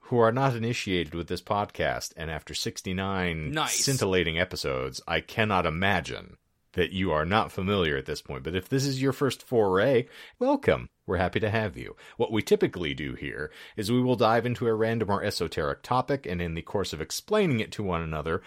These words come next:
Speaker 1: we'll leaven in the occasional lie just to make things interesting. It is then incumbent upon the two co-hosts to ferret out the lies as we hear them, point at them and holler, "Interloper!"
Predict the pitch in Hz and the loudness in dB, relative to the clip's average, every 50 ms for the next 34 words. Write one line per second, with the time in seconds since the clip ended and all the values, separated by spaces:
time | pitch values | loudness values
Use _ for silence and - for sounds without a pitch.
0 | - - - - 196 214 208 175 147 135 123 127 120 120 120 120 113 110 104 104 | -16 -16 -2 4 6 6 8 8 8 8 8 6 4 4 0 0 2 2 2 0
1 | - - - 90 85 82 - - 87 92 104 113 110 117 135 143 135 127 110 104 | 0 0 0 0 0 0 -2 -4 -6 -6 -4 -4 -2 0 2 2 4 4 6 6
2 | 104 101 92 95 98 - - 95 82 71 69 69 - - 80 78 76 78 71 - | 6 4 4 2 -2 -2 -2 -2 -2 -2 -4 -4 -6 -8 -8 -8 -6 -6 -4 -4
3 | 120 151 151 - 156 151 147 - - 160 156 156 143 - - - - - - - | -2 -2 2 2 2 2 2 2 0 -2 -2 -2 -2 -4 -8 -18 -18 -12 -6 -4
4 | 117 98 104 95 85 95 95 90 90 90 87 98 95 90 87 87 73 85 - - | -2 0 0 0 0 0 0 2 0 0 0 0 0 0 -2 -2 -4 -6 -4 -2
5 | 113 120 123 117 101 90 101 92 90 - - - 82 71 - - 76 71 67 69 | -2 -2 -2 -2 -2 -2 -4 -4 -4 -6 -6 -4 -4 -4 -2 -4 -4 -2 -2 -2
6 | 69 67 67 - - - - - - - - - 78 - - 76 60 71 73 80 | -4 -4 -4 -6 -10 -14 -16 -18 -20 -16 -8 -8 -8 -4 -4 -2 0 0 2 2
7 | 110 135 139 - - 95 92 87 78 76 73 71 65 73 71 - - 78 78 - | 2 2 0 0 0 2 2 4 2 2 2 0 -2 -4 -8 -8 -8 -8 -4 0
8 | 127 151 165 156 135 151 143 135 131 123 - - - - - - _ _ _ _ | 2 4 4 4 4 4 4 4 2 -2 -4 -8 -20 -20 -20 -20 _ _ _ _
9 | - - - 127 120 101 113 - - 92 90 87 82 80 76 90 85 80 76 76 | -12 -2 0 0 2 4 2 4 4 2 2 2 0 0 0 0 2 2 0 0
10 | - - 214 226 143 139 147 143 143 143 127 - - 95 78 60 - | 2 4 4 6 8 8 8 8 10 6 6 6 4 2 0 0 -4